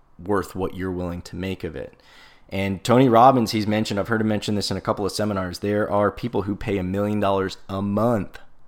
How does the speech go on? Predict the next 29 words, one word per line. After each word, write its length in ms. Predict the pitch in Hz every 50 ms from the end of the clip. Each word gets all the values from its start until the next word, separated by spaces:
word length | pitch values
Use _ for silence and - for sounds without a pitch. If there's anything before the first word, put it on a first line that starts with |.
| - - - - -
a 120 | - 92 98
million 340 | 101 101 107 113 117 117 110
dollars 340 | 107 107 104 101 101 98
a 80 | - 90
month, 480 | 95 95 92 101 110 110 92 82 - -
and 100 | - 95
I 60 | 90 87
think 180 | - 104 95
they 60 | -
have 100 | 98 95
to 60 | - 90
sign 240 | - - 101 101
up 80 | 92 -
for, 80 | - 95
like, 180 | 87 82 -
two 180 | - - - 113
years 460 | 107 101 101 101 98 101 101 98 -
in 140 | - 104 104
advance, 420 | 104 90 90 98 98 98 92 -
and 160 | 95 98 101
there's 160 | 104 101 95 95
a 60 | 87
waiting 420 | 98 104 107 107 98 98 87 - -
list 340 | - 92 92 92 87 - - - - - - - - - - -
for 120 | - 110 107
one 300 | 101 101 113 127 143 143
phone 300 | - - 139 139 131 120
call, 260 | - 90 85 - 78
one 460 | 78 92 104 110 117 123 127 127 123